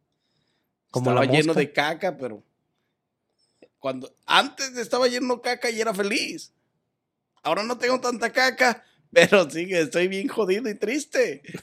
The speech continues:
Speaker 2: <laughs>
Speaker 1: Everything is a shit right now.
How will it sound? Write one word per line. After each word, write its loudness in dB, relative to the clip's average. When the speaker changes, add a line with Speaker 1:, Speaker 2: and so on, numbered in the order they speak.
Speaker 2:
<laughs> 4
Speaker 1:
Everything 0
is 2
a 2
shit 2
right 2
now. 0